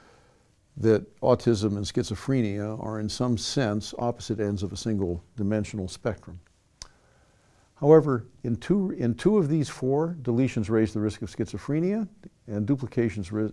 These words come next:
raise the risk of autism. In two of those four, deletions raise the risk of autism, duplications raise the risk of schizophrenia. So we're getting this diametrically opposed effect. However, in the other three regions,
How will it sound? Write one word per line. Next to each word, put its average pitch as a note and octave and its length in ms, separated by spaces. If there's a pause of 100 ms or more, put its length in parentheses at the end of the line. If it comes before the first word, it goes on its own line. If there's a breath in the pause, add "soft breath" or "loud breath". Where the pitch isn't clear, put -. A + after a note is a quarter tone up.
raise A2 240
the A2 80
risk G2+ 240
of G2+ 60
autism. D3 680 (560 soft breath)
In A2 120
two C#3+ 280
of A#2+ 100
those B2 300
four, A#2+ 380
deletions A2+ 560
raise A2 240
the G#2 80
risk G#2 220
of G2+ 80
autism, C#3 600
duplications G#2+ 680
raise G#2 200
the G#2+ 80
risk G2+ 240
of G2 80
schizophrenia. A#2+ 800 (840 soft breath)
So - 180
we're G2+ 160
getting A2 320
this F#2 220
diametrically G#2 760
opposed B2+ 440
effect. A2+ 360
However, C3+ 580 (1160 soft breath)
in B2+ 160
the B2 140
other G3+ 200
three B2+ 300
regions, G#2 640